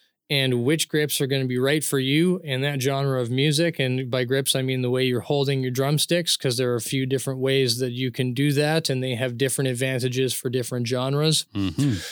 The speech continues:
Speaker 1: And then, um, definitely how hard you are hitting the drums i-, if you're starting out, that's gonna be tricky because when you're just starting out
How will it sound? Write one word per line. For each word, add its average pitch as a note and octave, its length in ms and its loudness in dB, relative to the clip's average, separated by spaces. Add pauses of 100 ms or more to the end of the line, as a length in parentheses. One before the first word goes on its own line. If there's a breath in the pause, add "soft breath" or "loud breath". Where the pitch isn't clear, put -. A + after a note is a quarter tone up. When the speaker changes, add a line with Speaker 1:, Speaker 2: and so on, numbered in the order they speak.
(160 loud breath)
Speaker 1:
And C3+ 240 0
then, C#3 520 2 (460 loud breath)
um, B2+ 800 -2 (260)
definitely C#3+ 640 2
how C#3 300 -2
hard C#3 560 -2
you C3+ 160 -2
are C3 120 0
hitting C3+ 360 0
the B2+ 80 -2
drums B2+ 640 0 (500 loud breath)
i-, D3 220 0
if D3 240 2
you're C3+ 120 0
starting C3+ 460 0
out, C3+ 320 0
that's C3+ 320 0
gonna C#3 240 0
be C3 300 0
tricky C#3 480 0
because B2+ 640 0
when B2+ 260 -2
you're B2+ 200 0
just B2+ 240 0
starting C3+ 360 0
out B2+ 260 -2